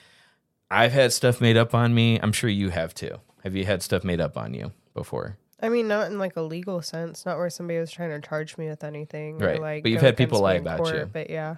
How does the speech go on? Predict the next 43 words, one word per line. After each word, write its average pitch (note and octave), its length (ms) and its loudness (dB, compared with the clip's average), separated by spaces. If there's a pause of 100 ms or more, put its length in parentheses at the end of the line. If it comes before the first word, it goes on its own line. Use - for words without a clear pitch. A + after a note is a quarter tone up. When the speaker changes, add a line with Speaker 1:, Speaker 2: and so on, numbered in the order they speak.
(200)
Speaker 1:
Yeah, G2+ 240 2
I've A2 140 2
had A#2 160 6
people A2+ 180 -2
lie G2+ 140 4
about F#2 200 0
me E2+ 120 -8
too. E2 160 -4
It D#2+ 40 -4
happens, F#2+ 300 -2
it - 60 6
happens B2+ 320 2
all D#3 120 2
the D#3+ 80 -2
time F#3 220 -2
to A2 60 -2
people. E2 400 -4 (260)
Even C3 220 8
really C3+ 200 6
nice C#3+ 240 2
guys C3 220 2
like C#3+ 160 -2
me, F#2+ 300 0 (200)
people A#2 220 2
are A#2 60 4
gonna A2+ 160 4
make G#2 180 2
some G2 160 -2
stuff - 260 0
up E2+ 140 2
about C#2+ 300 0
you. - 80 -2 (300)
Okay, D#2 220 4
I F2+ 100 6
know F2+ 140 6
you're F2+ 140 2
laughing E2+ 380 -2
'cause F2 160 -4
you E2 80 -4
don't E2+ 80 -2
believe D#2 180 -2
me, D#2+ 120 -2 (120)
Speaker 2:
Mm-hmm. A#3+ 200 -8